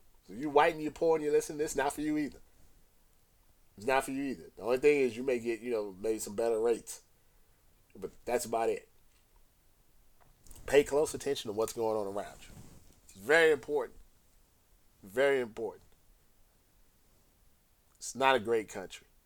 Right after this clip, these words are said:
Not at all. Not at all. It's for the rich and not for the poor.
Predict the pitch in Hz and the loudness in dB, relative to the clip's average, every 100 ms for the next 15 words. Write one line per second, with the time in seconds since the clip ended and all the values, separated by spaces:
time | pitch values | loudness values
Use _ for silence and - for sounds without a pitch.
0 | _ _ _ 107 110 113 110 104 87 64 | _ _ _ -8 -4 -2 -2 -4 -8 -14
1 | - - _ _ _ - - _ _ - | -20 -20 _ _ _ -20 -20 _ _ -20
2 | _ _ - - - - - 165 233 214 | _ _ -20 -20 -20 -20 -10 -4 -4 -4
3 | 190 76 - - - - - _ _ - | -8 -12 -20 -20 -20 -20 -20 _ _ -16
4 | - - 135 131 120 123 - 107 107 107 | -8 -2 2 2 2 -2 -2 -6 -8 -10
5 | - 101 87 101 104 | -12 -16 -14 -14 -14